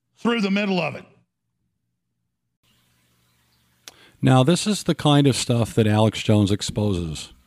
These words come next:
Speaker 2: And you, you know, you know, you may listen to that clip and said, "Oh, that's just outrageously ridiculous." It's not. I have a segment on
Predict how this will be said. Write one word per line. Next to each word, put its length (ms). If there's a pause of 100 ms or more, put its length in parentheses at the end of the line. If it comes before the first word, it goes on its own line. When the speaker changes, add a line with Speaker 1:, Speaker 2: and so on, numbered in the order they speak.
(1200)
Speaker 2:
And 120
you, 80
you 320
know, 60
you 220
know, 120
you 160
may 120
listen 300
to 40
that 200
clip 220
and 100
said, 160
"Oh, 80
that's 220
just 200 (240)
outrageously 960
ridiculous." 640
It's 180
not. 480
I 180
have 220
a 220
segment 520
on 340